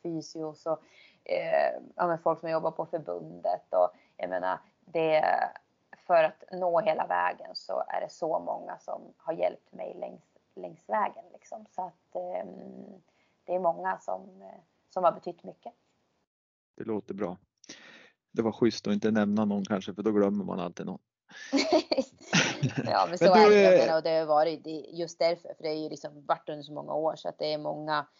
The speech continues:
Speaker 1: många som har betytt liksom olika under olika år och liksom så. Men familjen har ju alltid bestått.
Speaker 2: Härligt. Eh, efter en lång framgångsrik karriär, vad skulle du säga är ditt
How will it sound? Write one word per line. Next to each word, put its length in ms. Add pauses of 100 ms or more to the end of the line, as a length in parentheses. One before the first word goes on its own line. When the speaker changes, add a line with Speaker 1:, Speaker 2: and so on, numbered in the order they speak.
(220)
Speaker 1:
många 300
som 100
har 80
betytt 560 (300)
liksom 560 (220)
olika 480
under 200
olika 380
år 340
och 80
liksom 300
så. 240
Men 300
familjen 440
har 100
ju 40
alltid 280
bestått. 340 (600)
Speaker 2:
Härligt. 320 (580)
Eh, 440 (840)
efter 240
en 80
lång 260
framgångsrik 640
karriär, 520
vad 220
skulle 220
du 80
säga 280
är 40
ditt 180